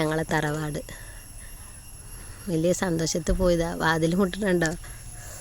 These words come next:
മൂന്നാളും പാടെ വാതിലൊക്കെ മുട്ടി തുറന്ന്. മുട്ടേ. കുറേ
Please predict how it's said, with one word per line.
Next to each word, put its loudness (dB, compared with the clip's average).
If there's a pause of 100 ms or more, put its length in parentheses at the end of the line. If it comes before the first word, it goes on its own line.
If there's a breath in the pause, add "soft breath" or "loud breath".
(1200 loud breath)
മൂന്നാളും 4
പാടെ 4 (180)
വാതിലൊക്കെ 0
മുട്ടി 0 (160)
തുറന്ന്. 4 (2000)
മുട്ടേ. 10 (4000 loud breath)
കുറേ 2